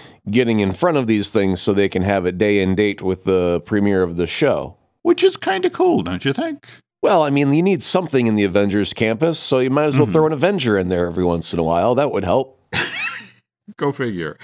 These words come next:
Speaker 2: Well, it, it, remember, wa-, was, wasn't it just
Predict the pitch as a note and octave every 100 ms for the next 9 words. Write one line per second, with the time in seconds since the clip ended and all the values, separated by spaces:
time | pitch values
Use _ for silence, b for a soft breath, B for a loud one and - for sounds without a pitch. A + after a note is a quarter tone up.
0 | - - F4+ - G4 - - F#4 F#4+ -
1 | - - - - - D#4+ G#4 F4 G3+ F#3
2 | G3+ E3+ G#3+ D4 D#4 - C#3 G3 C4 D#4+
3 | - G#3+ -